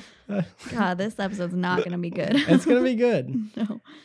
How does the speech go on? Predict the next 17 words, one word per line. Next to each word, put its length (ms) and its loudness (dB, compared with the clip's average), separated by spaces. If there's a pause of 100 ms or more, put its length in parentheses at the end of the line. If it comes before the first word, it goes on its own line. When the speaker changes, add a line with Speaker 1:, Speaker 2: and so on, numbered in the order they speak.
Speaker 1:
Um, 460 -2 (720)
Christopher 380 -4
talks 300 -6
about 300 -4
the 120 -2
water 360 0
pressure 360 -6
changing 460 -4
on 140 -6
him 160 -4
in 100 -6
the 100 -8
shower, 560 -6
and 100 -6
he 60 -4
said 320 -6
he'll 200 -6